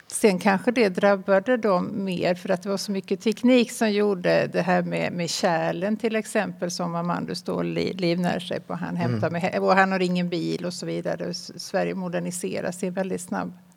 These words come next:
Speaker 1: takt och
Speaker 2: Ja, det är ju många yrken som försvinner som, eh,
Speaker 1: Ja.
Speaker 2: som, eh, resandefolket traditionellt har sysslat med. Men det, det började ju egentligen redan under artonhundratalet. Om man tidigare hade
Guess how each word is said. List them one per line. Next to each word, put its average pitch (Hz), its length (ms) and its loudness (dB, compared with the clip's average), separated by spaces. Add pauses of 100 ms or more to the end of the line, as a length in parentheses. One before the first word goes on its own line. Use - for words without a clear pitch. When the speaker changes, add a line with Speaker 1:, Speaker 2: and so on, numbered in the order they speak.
(120)
Speaker 1:
takt - 420 -4
och - 360 -6 (1800)
Speaker 2:
Ja, 120 80 0
det 139 60 8
är 147 100 10
ju 113 80 8
många 139 280 6
yrken 139 340 4
som 107 140 -4
försvinner 107 480 0
som, 104 400 -2
eh, 104 140 -2
Speaker 1:
Ja. 208 320 2 (420)
Speaker 2:
som, 110 320 0
eh, 104 440 2
resandefolket 98 640 -2
traditionellt 101 540 -2
har 98 240 0
sysslat - 500 -4
med. 95 140 -4
Men 113 100 0
det, 113 160 6
det 101 240 0
började 123 460 6
ju 113 160 2
egentligen 107 580 2
redan 101 320 0
under 95 340 -2
artonhundratalet. 107 880 -6
Om 113 140 -6
man 113 120 0
tidigare 110 380 4
hade 101 300 2